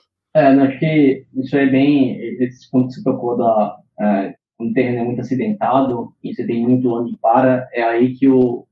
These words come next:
o carro elétrico realmente ele ganha muito mais do que o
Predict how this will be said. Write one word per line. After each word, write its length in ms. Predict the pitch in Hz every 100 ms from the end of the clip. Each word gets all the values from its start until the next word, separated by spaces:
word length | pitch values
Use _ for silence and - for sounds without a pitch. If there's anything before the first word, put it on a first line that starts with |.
| -
o 240 | 127 117
carro 200 | 127 123
elétrico 360 | 123 113 107 123
realmente 600 | 123 117 123 127 - -
ele 200 | 131 131
ganha 460 | 117 123 127 131 127
muito 420 | 107 123 135 139
mais 340 | 135 127 131 123
do 100 | -
que 120 | 131
o 380 | 131 127 117